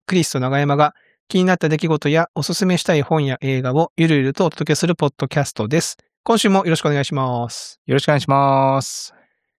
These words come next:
Speaker 1: いやー、寒いですね。寒い。
Speaker 2: 寒い。うん。寒くなりましたね、
Speaker 1: ね。
Speaker 2: 急に。
Speaker 1: 今日は一月の二十五日に収録をしておりますが、
Speaker 2: うん。
Speaker 1: 京都はうっすら雪が、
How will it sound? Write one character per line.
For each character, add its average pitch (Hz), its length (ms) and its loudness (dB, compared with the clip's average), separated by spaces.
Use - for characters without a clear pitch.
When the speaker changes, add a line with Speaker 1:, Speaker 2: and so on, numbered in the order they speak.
Speaker 1:
い - 20 0
や 160 540 4
ー、 - 20 -4
寒 208 460 0
い - 20 2
で 139 60 -2
す - 160 -10
ね。 123 380 -4
寒 - 300 -6
い。 131 60 2
Speaker 2:
寒 135 200 4
い。 131 100 -8
う 135 80 -2
ん。 117 200 -2
寒 151 200 -6
く - 80 -10
な 107 60 -6
り 107 60 -6
ま 110 80 -2
し - 60 -10
た 113 80 -10
ね、 110 260 -4
Speaker 1:
ね。 143 240 -2
Speaker 2:
急 107 60 -4
に。 104 220 -12
Speaker 1:
今 170 280 0
日 - 20 2
は 139 120 4
一 139 220 -2
月 160 260 -2
の 156 520 2
二 180 160 2
十 151 240 4
五 160 140 0
日 151 220 -2
に 123 140 -6
収 139 180 -2
録 131 220 -2
を 135 60 -2
し - 80 -10
て 143 80 -2
お - 20 0
り 139 80 0
ま 156 100 0
す - 140 -4
が、 135 320 0
Speaker 2:
う 147 60 0
ん。 110 280 0
Speaker 1:
京 175 220 2
都 135 140 0
は 127 140 2
う 147 60 0
っ - 20 -2
す - 200 -2
ら 139 120 4
雪 127 240 0
が、 117 200 0